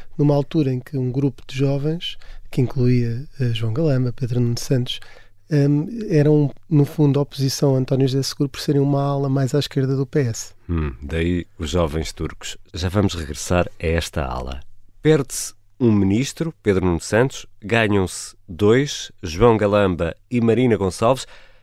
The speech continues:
Speaker 2: Para quem é criado um novo Ministério de Raiz, eh,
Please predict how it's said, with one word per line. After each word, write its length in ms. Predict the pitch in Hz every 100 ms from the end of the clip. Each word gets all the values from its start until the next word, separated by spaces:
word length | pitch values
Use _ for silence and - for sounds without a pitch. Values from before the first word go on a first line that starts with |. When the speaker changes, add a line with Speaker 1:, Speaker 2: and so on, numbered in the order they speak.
| _ -
Speaker 2:
Para 140 | 127
quem 160 | 143 156
é 60 |
criado 680 | - 110 110 127 139 143 - _
um 180 | 123 117
novo 420 | 117 135 143 98
Ministério 680 | 92 95 90 110 101 90 82
de 80 | -
Raiz, 800 | 76 80 78 117 170 - - -
eh, 200 | - -